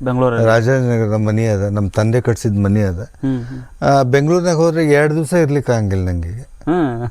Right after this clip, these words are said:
Speaker 1: <laughs>
Speaker 2: ಯಾವಾಗ
Speaker 1: ಊರಿಗೆ
Speaker 2: ನಮ್ಮ
Speaker 1: ಬಂದಿರ?
Speaker 2: ಊರಿಗೆ ಬರ್ತೀನಿ ಅಂತ ತಿಳ್ಕೊಂಡು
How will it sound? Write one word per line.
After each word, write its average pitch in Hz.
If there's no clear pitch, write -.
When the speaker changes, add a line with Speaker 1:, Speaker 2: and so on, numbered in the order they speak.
Speaker 1:
<laughs> 151
Speaker 2:
ಯಾವಾಗ 147
Speaker 1:
ಊರಿಗೆ 139
Speaker 2:
ನಮ್ಮ 135
Speaker 1:
ಬಂದಿರ? 135
Speaker 2:
ಊರಿಗೆ 139
ಬರ್ತೀನಿ 127
ಅಂತ 117
ತಿಳ್ಕೊಂಡು 110